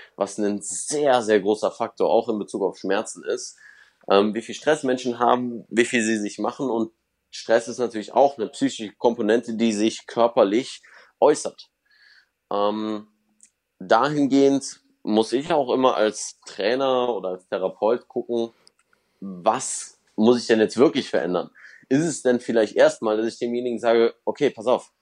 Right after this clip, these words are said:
bevor wir hier irgendwelche Übungen machen, versuch erstmal jeden Tag mindestens sieben Stunden zu schlafen.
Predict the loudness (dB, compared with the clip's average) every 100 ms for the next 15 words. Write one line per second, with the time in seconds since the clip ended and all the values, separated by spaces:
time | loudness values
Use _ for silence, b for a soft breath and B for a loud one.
0 | _ _ _ _ _ _ -6 -4 2 2
1 | 4 0 0 0 0 0 -4 -4 -2 0
2 | -2 -4 -6 -10 -10 b b b -6 -2
3 | -2 -2 -2 -2 -2 -2 -4 -4 -8 -4
4 | -4 -4 -8 -8 -8 -10 -6 -2 -2 -4
5 | -6 -6 -10 -2 0 0 -6